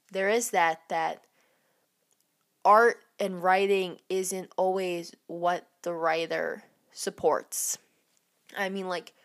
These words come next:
you, you can write a book and have someone that is extremely racist in the book.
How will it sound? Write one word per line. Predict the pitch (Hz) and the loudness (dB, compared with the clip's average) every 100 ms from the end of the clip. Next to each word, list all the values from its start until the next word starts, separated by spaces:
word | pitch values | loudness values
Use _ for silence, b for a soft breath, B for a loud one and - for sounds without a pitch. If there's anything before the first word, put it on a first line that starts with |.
| b b | b b
you, | 180 208 - | -12 -10 -10
you | 202 220 | -10 -12
can | 220 240 202 | -10 -8 -6
write | 190 185 170 160 _ _ - | -2 -2 -4 -10 _ _ -10
a | 180 | -6
book | 202 269 269 - | 0 -2 -2 -8
and | 190 185 | -8 -6
have | 185 180 175 | -6 -6 -4
someone | - 180 180 175 175 | -6 -6 -6 -8 -8
that | 175 170 170 | -8 -8 -8
is | 170 170 - - _ _ _ _ | -10 -10 -12 -16 _ _ _ _
extremely | 202 - - 208 196 | -6 -4 -6 -6 -6
racist | 185 190 220 - 175 - | -6 -6 -6 -6 -8 -10
in | 175 | -10
the | 170 | -4
book. | 233 240 226 - | 2 2 0 -18